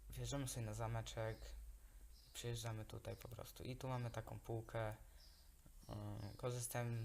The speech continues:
z niej bardzo długi czas, zawsze jak zostanę sam na kogoś i potrzebuję, to wjeżdżam tutaj i mamy, proszę,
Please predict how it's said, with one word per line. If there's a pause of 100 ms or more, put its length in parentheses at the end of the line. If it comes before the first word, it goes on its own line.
(140)
z
niej
bardzo
długi
czas,
zawsze
jak
zostanę
sam
na
kogoś (520)
i
potrzebuję,
to
wjeżdżam
tutaj
i
mamy,
proszę,